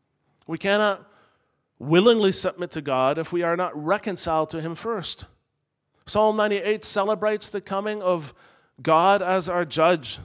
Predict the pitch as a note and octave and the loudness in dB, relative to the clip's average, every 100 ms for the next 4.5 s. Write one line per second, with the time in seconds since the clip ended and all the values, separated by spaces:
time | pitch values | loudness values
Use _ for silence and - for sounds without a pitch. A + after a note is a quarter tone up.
0 | - _ _ _ D#3 F#3 F#3+ F3+ E3+ G3 | -20 _ _ _ -6 -2 -2 -2 -2 -4
1 | G3 - F#3 F3+ E3+ - F3 F#3+ F3+ F3 | -6 -2 -2 -2 -4 -4 0 0 0 -2
2 | F3 D#3+ F3+ F#3+ F3 F#3+ F#3 F3+ E3+ F#3 | -4 -2 0 0 0 -2 -4 -4 -4 -4
3 | F#3 F3 F#3 E3 D3 - D#3+ D#3 D3+ C#3+ | -4 -4 -4 -6 -10 -10 -6 -6 -6 -8
4 | C3+ - C#3+ C#3 | -10 -10 -10 -8